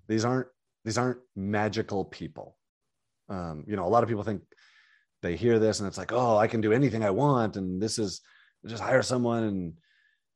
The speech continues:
and they're gonna take over my business." And that's not, that's not the case, right? This, you're hiring a human,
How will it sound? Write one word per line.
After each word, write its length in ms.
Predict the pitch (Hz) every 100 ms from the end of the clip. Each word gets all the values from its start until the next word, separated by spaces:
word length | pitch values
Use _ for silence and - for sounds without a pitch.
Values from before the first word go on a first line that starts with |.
| _ -
and 120 | 98
they're 100 | 131
gonna 140 | 135
take 160 | 123 139
over 180 | 147 127
my 100 | 113
business." 380 | 156 123 98
And 100 | 110
that's 160 | 120 117
not, 260 | 143 147 -
that's 140 | 120
not 100 | 143
the 80 | 147
case, 320 | 107 85 -
right? 240 | 87 95 -
This, 260 | 107 - -
you're 160 | 104
hiring 240 | 95 120 117
a 40 |
human, 640 | 95 185 214 196 185 185